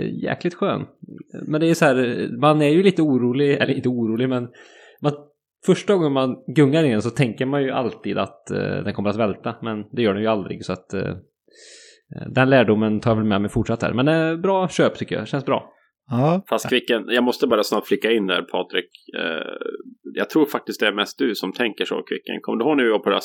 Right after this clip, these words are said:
Speaker 3: spaet en gång och du skulle ligga i en solstol, hur det gick? Det var vä-, väldigt nervöst att, eh, luta sig ner, kommer jag ihåg.
Speaker 1: Ja, jag, jag kanske skulle, om jag gör såna här tillitsövningar som man alltid gör på, eller så här, när man ser teambuilding, så att man ska liksom <laughs> våga falla fritt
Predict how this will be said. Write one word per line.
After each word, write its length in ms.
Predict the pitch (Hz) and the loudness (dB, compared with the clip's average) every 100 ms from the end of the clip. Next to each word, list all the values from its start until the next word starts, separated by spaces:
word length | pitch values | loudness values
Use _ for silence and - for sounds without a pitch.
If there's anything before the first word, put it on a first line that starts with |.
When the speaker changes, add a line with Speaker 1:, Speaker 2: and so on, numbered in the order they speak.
| - | -2
Speaker 3:
spaet 420 | 143 127 82 - - - - | 0 2 0 -4 -14 -14 -8
en 120 | 98 | -4
gång 240 | 90 82 90 | -4 -6 -8
och 100 | 95 | -6
du 80 | 101 | -2
skulle 200 | 131 110 | 0 0
ligga 200 | 98 90 | 2 0
i 40 | |
en 60 | 90 | -2
solstol, 680 | - 117 92 - 156 87 87 | 0 -2 -2 -2 -2 -2 -2
hur 80 | |
det 80 | 95 | -4
gick? 200 | 64 - - - - | -4 -8 -14 -16 -4
Det 60 | |
var 120 | 107 | 0
vä-, 220 | 117 117 107 | 0 0 0
väldigt 460 | 135 98 110 156 113 | 0 0 0 -2 0
nervöst 500 | 101 127 85 - 92 | 0 0 -2 -4 -6
att, 260 | 87 - | -6 -6
eh, 140 | 90 92 | -4 -2
luta 300 | 95 - 92 | -2 -2 -4
sig 140 | 98 | -2
ner, 240 | 120 110 | -2 -4
kommer 220 | - 90 85 | -6 -6 -6
jag 60 | |
ihåg. 120 | 85 - _ _ - - - _ - | -8 -12 _ _ -20 -20 -20 _ -10
Speaker 1:
Ja, 380 | 120 143 165 - | -6 -4 -4 -2
jag, 140 | 131 | 2
jag 180 | 143 143 | 2 4
kanske 200 | 170 180 | 2 0
skulle, 240 | 180 185 | -2 0
om 120 | 156 | 4
jag 100 | 160 | 6
gör 60 | 185 | 6
såna 100 | 156 | 4
här 80 | 139 | 2
tillitsövningar 680 | 180 127 123 139 127 185 151 | 2 2 0 2 4 4 4
som 100 | 143 | 4
man 100 | 139 | 2
alltid 280 | 123 135 | 2 2
gör 60 | 113 | 2
på, 160 | 110 120 | 2 2
eller 120 | 117 | 2
så 100 | 120 | 2
här, 60 | |
när 160 | 101 117 | 0 0
man 100 | 127 | 0
ser 100 | 127 | 0
teambuilding, 600 | - 139 110 110 127 160 | 2 2 4 4 4 4
så 80 | - | 2
att 80 | 120 | 2
man 80 | |
ska 100 | 107 | 0
liksom 260 | 107 117 104 | -2 -2 -2
<laughs> 80 | 110 | 4
våga 260 | 135 120 | 6 6
falla 260 | 127 131 120 | 6 4 4
fritt 320 | - 160 - | 2 -2 -2